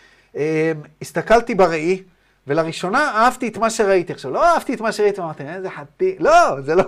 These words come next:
זה. זה שהסתכלתי בראי ואמרתי, "וואלה, כאילו, אני נראה טוב, כאילו, והכל בסדר."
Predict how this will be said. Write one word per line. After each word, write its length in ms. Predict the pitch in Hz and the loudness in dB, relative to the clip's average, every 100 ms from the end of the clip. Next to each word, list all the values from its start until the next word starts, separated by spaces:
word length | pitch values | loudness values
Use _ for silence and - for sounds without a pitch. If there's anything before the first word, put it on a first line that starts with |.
| 262 | 2
זה. 220 | 202 151 - _ _ _ _ | 0 -2 -4 _ _ _ _
זה 140 | 143 208 | 0 2
שהסתכלתי 800 | 233 254 233 233 254 294 320 285 | 4 2 2 0 2 4 4 4
בראי 200 | 262 233 | 6 6
ואמרתי, 320 | 233 247 349 | 4 4 4
"וואלה, 480 | 403 466 466 403 392 | 8 8 8 6 2
כאילו, 320 | 302 285 277 | 0 0 0
אני 140 | 277 | -2
נראה 180 | 277 415 480 | -2 0 2
טוב, 320 | 494 480 415 320 | 4 4 4 0
כאילו, 320 | 311 262 254 | -4 -4 -4
והכל 280 | 240 220 330 427 | -4 -2 2 2
בסדר." 540 | - 440 403 254 | 2 0 0 -2